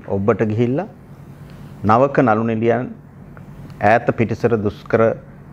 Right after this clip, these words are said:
ගම්මාන වලින් බිහි වෙච්ච අය, බිහි කරගත් අය මේට හවුල් වීම විශේෂ ලක්ෂණයක් වුණා. ඉතින් මේ අලුත් නාට්‍ය කලාව ජනතාව අතරට ගෙනියන්න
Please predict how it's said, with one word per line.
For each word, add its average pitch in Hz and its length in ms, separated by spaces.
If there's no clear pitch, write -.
ගම්මාන 110 540
වලින් 110 300
බිහි 117 220
වෙච්ච 160 280
අය, 170 220
බිහි 104 220
කරගත් 143 540
අය 160 140
මේට 104 240
හවුල් 104 320
වීම 110 240
විශේෂ 107 360
ලක්ෂණයක් 107 500
වුණා. - 220
ඉතින් 156 220
මේ 151 240
අලුත් 139 360
නාට්‍ය 123 400
කලාව 135 420
ජනතාව 120 440
අතරට 110 340
ගෙනියන්න 117 440